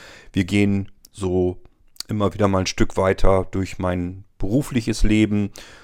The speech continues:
was ja auch nicht ganz völlig uninteressant ist, weil, äh, das so völlig unterschiedliche Dinge gewesen sind, die ich gemacht und auch gelernt habe. Ähm, aber lasst uns mal eben erst noch mal ein bisschen im Heute bleiben.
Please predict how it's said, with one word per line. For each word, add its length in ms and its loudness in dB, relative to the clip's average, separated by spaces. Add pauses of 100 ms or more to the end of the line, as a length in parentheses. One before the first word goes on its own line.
(120)
was 180 0
ja 80 4
auch 140 6
nicht 160 2
ganz 260 6
völlig 580 2
uninteressant 720 4
ist, 360 2
weil, 460 2 (760)
äh, 320 4
das 180 -2
so 200 2
völlig 420 0
unterschiedliche 680 4
Dinge 320 -4 (420)
gewesen 440 -4
sind, 360 -10
die 240 -10
ich 160 -16
gemacht 380 -8
und 100 -12
auch 140 -14
gelernt 480 -10
habe. 320 -14 (1200)
Ähm, 500 4
aber 320 8
lasst 280 4
uns 140 -4
mal 160 4
eben 180 -2
erst 260 -2
noch 80 -2
mal 140 -4
ein 80 -2
bisschen 260 2
im 160 -2
Heute 260 6
bleiben. 680 -8